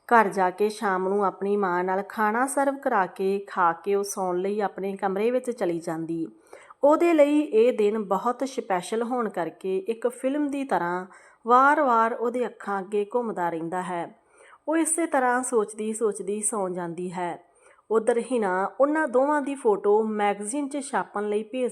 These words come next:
ਦਿੰਦੀ ਹੈ। ਆਮਿਰ ਦੇ ਪਿਓ ਦਾ ਇੰਨਾ ਨਾਮ ਹੋਣ ਕਰਕੇ ਇਹ, ਇਹ ਖਬਰ ਮੈਗਜ਼ੀਨ ਛਾਪਣ ਵਾਲਿਆਂ ਲਈ ਕਿਸੇ ਖਜ਼ਾਨੇ ਤੋਂ ਘੱਟ ਨਹੀਂ ਹੁੰਦੀ। ਮੈਗਜ਼ੀਨ ਵਿੱਚ ਅਖਬਾਰ ਖਬਰ ਛਪ ਚੁੱਕੀ ਹੈ। ਉਸ ਦਾ ਟਾਈਟਲ ਫਾਤਿਮਾ ਲਈ ਬਰਬਾਦੀ ਨਾਲੋਂ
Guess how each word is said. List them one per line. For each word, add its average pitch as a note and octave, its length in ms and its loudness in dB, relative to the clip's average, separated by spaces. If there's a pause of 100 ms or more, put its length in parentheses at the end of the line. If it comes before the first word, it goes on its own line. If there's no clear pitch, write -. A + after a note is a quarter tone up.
ਦਿੰਦੀ F3 340 -8
ਹੈ। F3 320 -8 (540)
ਆਮਿਰ A3 340 0
ਦੇ A#3 180 0
ਪਿਓ G#3 380 -2
ਦਾ G3+ 340 -2 (120)
ਇੰਨਾ C4+ 380 -2
ਨਾਮ G3 340 -2
ਹੋਣ G#3 280 -4
ਕਰਕੇ F3+ 580 -6 (100)
ਇਹ, G#3 100 0 (560)
ਇਹ D4 160 8
ਖਬਰ C4 460 6
ਮੈਗਜ਼ੀਨ G#3 520 2
ਛਾਪਣ G3+ 400 0
ਵਾਲਿਆਂ G3 380 2
ਲਈ A#3 180 4
ਕਿਸੇ G#3+ 300 -2
ਖਜ਼ਾਨੇ F#3 440 -2
ਤੋਂ G3+ 160 -6 (100)
ਘੱਟ A#3+ 140 -8
ਨਹੀਂ E3+ 200 -2
ਹੁੰਦੀ। E3 420 -4 (440)
ਮੈਗਜ਼ੀਨ G3 480 2
ਵਿੱਚ G3 220 -4 (100)
ਅਖਬਾਰ F#3 720 0
ਖਬਰ A#3 280 -2
ਛਪ G#3 300 -2
ਚੁੱਕੀ A3 400 -6
ਹੈ। A#3+ 220 0
ਉਸ A3+ 240 -4
ਦਾ C4 160 -2
ਟਾਈਟਲ F#3+ 480 0
ਫਾਤਿਮਾ F#3+ 520 -2
ਲਈ G#3 220 -4
ਬਰਬਾਦੀ F#3 540 -4
ਨਾਲੋਂ F#3 240 -4